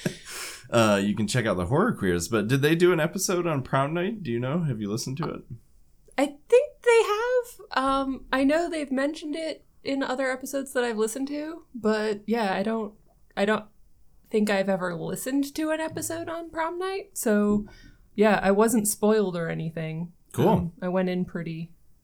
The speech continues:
Speaker 2: pretty, uh,
Speaker 1: <clears throat>
Speaker 2: blank slate on this one.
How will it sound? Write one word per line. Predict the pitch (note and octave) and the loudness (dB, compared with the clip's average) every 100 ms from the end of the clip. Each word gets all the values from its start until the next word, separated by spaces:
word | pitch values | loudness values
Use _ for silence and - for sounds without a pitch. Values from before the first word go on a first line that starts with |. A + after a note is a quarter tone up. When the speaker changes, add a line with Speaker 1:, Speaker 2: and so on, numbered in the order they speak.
| _ - - - | _ -20 -18 0
Speaker 2:
pretty, | G#3+ G3+ F3+ - | 2 2 -2 -4
uh, | D#3 D#3 F3+ | -4 -4 -6
Speaker 1:
<clears throat> | C3+ - | -2 4
Speaker 2:
blank | - - | 6 6
slate | - - - - - - | 6 4 -2 -6 -14 -14
on | F3+ | -10
this | F3 E3+ | -8 -8
one. | E3 E3+ | -8 -8